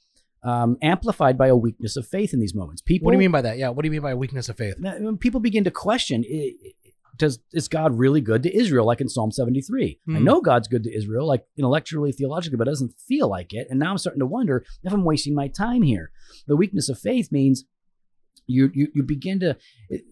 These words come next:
Speaker 1: maybe it, it doesn't mean that you're questioning whether or not Jesus is the Son of God who lived, died, and rose again, but you're wondering, like, "Do I really believe? Is my faith real?" Uh, or maybe it's aspects of the faith that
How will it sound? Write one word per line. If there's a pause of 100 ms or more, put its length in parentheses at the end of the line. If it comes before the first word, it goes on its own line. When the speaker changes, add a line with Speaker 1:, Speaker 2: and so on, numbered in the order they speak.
(260)
Speaker 1:
maybe (160)
it,
it
doesn't
mean
that
you're
questioning
whether
or
not
Jesus
is
the
Son
of
God
who
lived,
died,
and
rose
again, (400)
but
you're
wondering,
like,
"Do
I
really
believe?
Is
my
faith
real?" (480)
Uh,
or
maybe
it's
aspects
of
the
faith
that